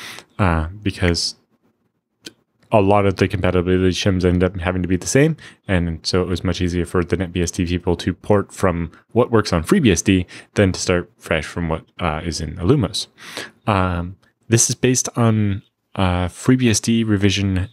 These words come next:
three one five nine eight three, which is just the random starting point they chose to do the work on. Um, that revision is from March of twenty seventeen, so fourteen or so months ago. Uh, so that is a little bit behind,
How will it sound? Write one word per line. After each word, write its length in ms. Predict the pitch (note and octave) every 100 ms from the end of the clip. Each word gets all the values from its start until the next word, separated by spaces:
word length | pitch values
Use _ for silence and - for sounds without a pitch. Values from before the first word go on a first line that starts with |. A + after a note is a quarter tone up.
| -
three 260 | - A2
one 200 | G#2+ G#2
five 600 | F#2+ G2+ G2 G2+ G2 - - _ _
nine 540 | G2+ F#2 F#2 F#2 F#2
eight 180 | F#2 G2+
three, 340 | - C3 F3 _ _ _ _
which 140 | -
is 140 | - -
just 320 | - F2 -
the 100 | F2+
random 320 | E2 E2+ F2+
starting 340 | - F#2 F#2+
point 260 | F2+ G2+ G2
they 100 | G#2+
chose 320 | - A2 G#2+
to 120 | -
do 100 | F#2+
the 100 | A2
work 180 | A2 A#2
on. 160 | D3 - - - - - - _
Um, 340 | - E2+ D#2+ D#2+ _ _ -
that 180 | B2+ D#3+
revision 560 | A2 A2+ E3+ B2+ A2+
is 160 | A2 G2+
from 260 | - G2 F#2
March 360 | G#2+ C3+ - -
of 200 | G2 -
twenty 240 | A2 G#2
seventeen, 760 | - G#2 G2 G2 - C#3 F3 D#3+ _
so 260 | - F#2
fourteen 720 | F2 - G#3 G3+ A2 G#2+ G#2+ G2+ -
or 80 |
so 160 | G#2 A2+
months 280 | G#2+ B2 -
ago. 280 | D3 F#3 - - - - _
Uh, 220 | A2 F#2+ F#2+
so 160 | -
that 160 | G2+ C#3
is 140 | C#3
a 40 | A2+
little 260 | A2+ B2+
bit 180 | A#2+ A2+
behind, 500 | - G#2+ G#2 E2